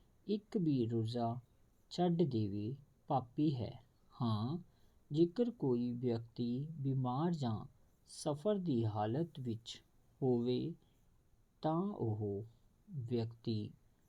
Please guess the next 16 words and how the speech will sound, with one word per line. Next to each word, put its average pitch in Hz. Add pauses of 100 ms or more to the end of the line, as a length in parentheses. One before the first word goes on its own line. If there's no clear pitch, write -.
(420)
روزے 147
نوں 107 (340)
بعد 160
وچ -
رکھ 160
سکدا 127
ہے۔ - (580)
اس 226
سندربھ 131
چ - (360)
قرآن 156
شریف 160
وچ - (260)
فرمایا 127 (100)
گیا 117
ہے، 127